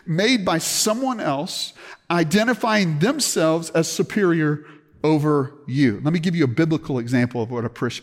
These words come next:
oppression is. In the close of Genesis, we had read about how, uh, there was famine in the land.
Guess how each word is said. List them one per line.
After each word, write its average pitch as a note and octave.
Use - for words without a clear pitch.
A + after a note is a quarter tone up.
oppression A#2
is. G#2
In E3
the C#3+
close G3
of D3+
Genesis, C3
we D3
had C3+
read E3
about D#3
how, C3+
uh, A#2+
there C#3
was B2+
famine C#3
in A2+
the A2+
land. A#2+